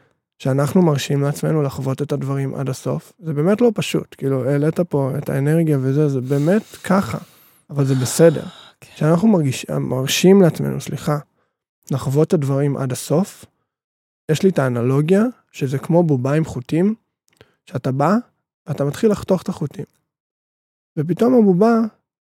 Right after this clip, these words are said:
Speaker 1: הופכת להיות יותר משוחררת. היא יכולה פשוט להיות מישהי, כי הדברים האלה לא שולטים בה מאחורי הקלעים יותר.
Speaker 2: מהמם.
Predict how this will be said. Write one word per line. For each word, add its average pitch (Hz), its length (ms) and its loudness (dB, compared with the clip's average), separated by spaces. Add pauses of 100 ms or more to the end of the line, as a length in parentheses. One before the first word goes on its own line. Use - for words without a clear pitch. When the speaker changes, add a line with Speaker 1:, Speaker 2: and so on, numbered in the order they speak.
(240)
Speaker 1:
הופכת - 280 -4
להיות 196 320 2 (240)
יותר 190 200 -2
משוחררת. 190 560 -2 (100)
היא 151 80 -2
יכולה 175 220 0
פשוט 190 260 -4
להיות 185 200 0
מישהי, 190 520 0 (880)
כי 170 100 2
הדברים 156 480 4
האלה 214 200 4
לא 165 140 4
שולטים 208 540 0
בה 196 80 4
מאחורי 151 400 -2
הקלעים 175 480 2
יותר. 156 300 2
Speaker 2:
מהמם. 139 120 -2